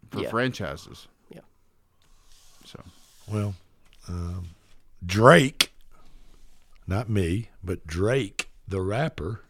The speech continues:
Speaker 3: you know, he's from Canada. And he's really good friends with Sade. I mean, she's much older. There's nothing romantic, but they're just really kind of, you
Speaker 1: And
Speaker 3: know,
Speaker 1: you can
Speaker 3: good
Speaker 1: hear
Speaker 3: buddies.
Speaker 1: Drake and other artists like Drake on the new one oh three point seven W K R M.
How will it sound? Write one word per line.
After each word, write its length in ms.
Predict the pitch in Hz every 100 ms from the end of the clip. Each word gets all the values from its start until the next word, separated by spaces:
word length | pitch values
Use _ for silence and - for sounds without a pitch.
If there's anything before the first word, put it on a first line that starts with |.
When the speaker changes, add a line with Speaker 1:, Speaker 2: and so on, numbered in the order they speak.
| - - - - - - - -
Speaker 3:
you 60 | 104
know, 100 | 101
he's 160 | 104
from 160 | - 95
Canada. 580 | - 127 120 87 - - - - - - - - - - - - -
And 120 | 110
he's 160 | 107 92
really 260 | 95 117 117
good 180 | 110
friends 320 | 98 120 107 95
with 120 | 90
Sade. 400 | - - 101 101
I 1600 | 107 104 - - - - - - - - - - - - - 95
mean, 100 | 82
she's 240 | - 85
much 240 | 92 87 85
older. 160 | 87
There's 180 | 85 80
nothing 260 | 95 85 85
romantic, 500 | 80 82 92 90 71
but 100 | 73
they're 100 | 85
just 280 | 87 80 -
really 400 | 92 95 92 87
kind 260 | - 95 90
of, 120 | 82 - _ - - - - - - - _ _
you 100 | -
Speaker 1:
And 100 | 135
Speaker 3:
know, 40 | 151
Speaker 1:
you 80 | 185
can 120 | -
Speaker 3:
good 60 | 139
Speaker 1:
hear 160 | 147
Speaker 3:
buddies. 160 | 214 180
Speaker 1:
Drake 340 | 127 117 120 117
and 100 | 110
other 200 | 104 80
artists 420 | 98 160 208 -
like 200 | 85 82
Drake 420 | 87 104 107 104
on 200 | 107 101
the 100 | 98
new 300 | 101 135 156
one 220 | 107 104
oh 60 | 104
three 180 | 104 107
point 300 | 104 110 98
seven 240 | 110 107
W 240 | 104 98 101
K 160 | -
R 200 | 104 101
M. 240 | 123 160